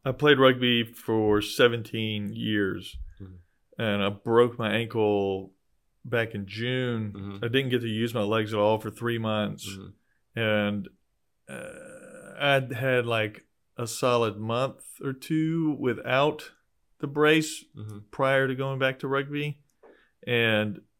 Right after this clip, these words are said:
Speaker 1: it's like I hadn't skipped a beat.
Speaker 2: Man.
Speaker 1: I mean, I was more tired than I would have been, but I
Speaker 2: Mm-hmm.
Speaker 1: still, like, the first game that I played, I
Speaker 2: Mm-hmm.
Speaker 1: played all eighty minutes.
Speaker 2: Wow.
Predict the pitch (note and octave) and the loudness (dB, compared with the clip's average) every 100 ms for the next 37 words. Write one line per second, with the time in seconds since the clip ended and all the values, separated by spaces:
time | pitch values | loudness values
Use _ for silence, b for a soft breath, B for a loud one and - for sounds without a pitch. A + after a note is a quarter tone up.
0 | _ _ _ _ _ _ _ C#3+ F3 D#3 | _ _ _ _ _ _ _ 2 4 4
1 | C3+ C#3 A2+ F#2 - C3+ A2 G2 A#2 G#2 | 6 4 4 -4 -4 -4 -4 -2 0 0
2 | - _ _ - E2 - D#3 E3 C#3+ B2+ | -4 _ _ -18 -14 0 4 6 6 0
3 | - _ _ _ _ _ _ _ _ _ | -10 _ _ _ _ _ _ _ _ _
4 | C#3 B2 A2+ G#2 - - - A2+ A2+ B2 | 6 8 6 2 -8 -16 -10 -4 2 6
5 | A#2+ B2 A2+ A#2 A2+ G#2+ G#2+ F#2+ F#2+ A2 | 4 4 4 6 4 2 -2 -2 0 0
6 | B2+ C#3+ D3 D#3 D#3+ C#3 F#3+ G3+ - A3 | 0 0 2 2 2 2 2 0 0 2
7 | G#3 F3+ - E3 D#3 D#3+ - F3+ F3 F#3 | 2 0 -2 -2 0 -2 0 0 0 0
8 | E3+ D#3+ D#3+ F3+ E3 D3 - D3+ G3 F3 | 2 0 2 0 0 -4 -6 0 6 8
9 | E3+ F3+ F3+ F3+ F#3+ D#3+ - - - - | 10 10 8 4 0 -2 -8 -20 -20 -6
10 | F2 F2+ E2+ | -2 0 -2